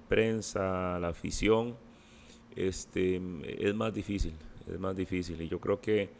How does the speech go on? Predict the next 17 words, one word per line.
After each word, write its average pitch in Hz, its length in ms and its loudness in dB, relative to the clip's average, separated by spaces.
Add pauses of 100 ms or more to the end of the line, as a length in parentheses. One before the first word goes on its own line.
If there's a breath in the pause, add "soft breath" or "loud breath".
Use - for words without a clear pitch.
(460 loud breath)
que 90 280 4
eso 107 480 0 (360)
en 101 100 -4
las 92 140 2
diferentes 92 500 2
etapas 107 460 4
ha 98 80 4
sido 101 280 2
la, 82 380 0
la 82 160 0
clave. 95 380 6 (720 loud breath)
Que 101 140 6
el 95 100 6
jugador 95 840 8 (520 loud breath)
tome 117 260 4
conciencia, 98 840 4
que, 87 420 -2